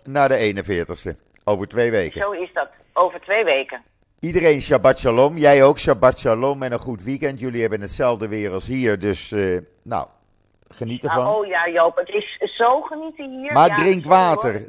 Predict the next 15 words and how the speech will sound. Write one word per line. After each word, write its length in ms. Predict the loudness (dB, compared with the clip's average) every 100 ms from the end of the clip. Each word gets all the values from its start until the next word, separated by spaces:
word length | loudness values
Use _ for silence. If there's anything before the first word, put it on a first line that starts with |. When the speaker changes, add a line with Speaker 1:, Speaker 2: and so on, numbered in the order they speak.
| -8
Speaker 1:
Drink 400 | -4 -4 -4 -2
water. 480 | 0 0 -4 -8 -14
Vier 360 | -14 -6 -6
glazen 600 | -4 -2 0 -2 -4 -12
per 240 | -6 -6 -4
dag, 360 | -6 -6 -14 _
wordt 260 | -14 -12 -12
er 60 |
hier 220 | -14 -16 -18 -18
gezegd. 260 | -18 -18 _ _ _ _ _ _ _ _ _ _
Speaker 2:
Oké. 200 | -10 -8
Speaker 1:
Vier 380 | -4 -2 -2 -2
glazen 540 | -4 -2 -2 -6 -10
per 240 | -8 -8 -4
dag. 320 | -6 -6